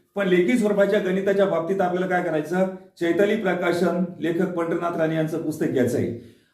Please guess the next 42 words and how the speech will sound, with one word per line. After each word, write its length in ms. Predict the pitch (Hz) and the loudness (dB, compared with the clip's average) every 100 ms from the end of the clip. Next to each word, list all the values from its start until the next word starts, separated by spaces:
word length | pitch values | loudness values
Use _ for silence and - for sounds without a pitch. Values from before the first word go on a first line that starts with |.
| - | -4
आता 180 | 170 214 | 2 4
या 180 | 226 214 | 4 2
ठिकाणी 380 | 185 196 208 | 2 2 2
डिजिटल 440 | 214 160 180 202 208 | 0 -2 -2 0 0
बोर्ड 200 | 190 196 | 2 2
नसल्यामुळे 380 | 190 190 185 185 | 0 0 -2 -2
तुम्हाला 240 | 180 175 | -2 -2
प्रश्न 280 | 185 170 170 | -2 -2 -2
दिसणार 260 | - 180 | -2 -2
नाही, 140 | 170 160 | 0 0
पण 180 | 156 - | 0 0
पुस्तक 240 | 170 233 240 | 2 2 4
तुमच्या 220 | 226 214 | 4 4
हातामध्ये 440 | 180 180 190 185 170 | 2 0 0 0 0
असल्यानंतर 580 | 156 202 196 180 196 | 0 0 0 0 -2
तुम्हाला 240 | 185 175 175 | -2 -4 -2
हमखास 340 | 147 175 180 | -4 -4 -2
त्या 120 | 180 | -2
ठिकाणी 280 | 165 160 151 | 0 -2 -4
प्रश्न 240 | 170 175 170 | -4 -4 -4
मी 120 | 175 | 0
वाचत 300 | 160 165 160 | 0 0 -2
असताना 260 | 160 156 | -2 -2
तुम्ही 160 | 165 160 | -2 -2
वाचायचा 320 | 147 156 180 190 - - _ _ - | 0 -2 -4 -6 -8 -20 _ _ -4
आणि 180 | 165 214 | 2 4
शिकवणं 340 | 202 196 196 | 4 4 2
झाल्यानंतर 360 | 175 165 165 180 | 2 0 0 0
बोर्डकडे 360 | 165 165 170 | 0 -2 -2
लक्ष 160 | 160 170 | -2 0
द्यायचं 260 | 143 139 139 | -2 0 -2
आहे, 100 | 165 | 0
समजून 280 | 175 202 | 4 4
घ्यायचं. 260 | 175 117 110 | 4 2 -2
समजून 320 | - 160 220 | 0 0 2
घेतल्यानंतर 400 | 190 185 190 196 | 0 0 0 -2
काय 120 | 185 180 | -2 -2
करायचं 300 | 180 180 196 | 0 2 2
आहे? 360 | 196 - - _ _ _ - | 2 -4 -14 _ _ _ -6
आता 180 | 175 | 0
एक 120 | 208 185 | 0 2
बोर्ड, 160 | 202 | 0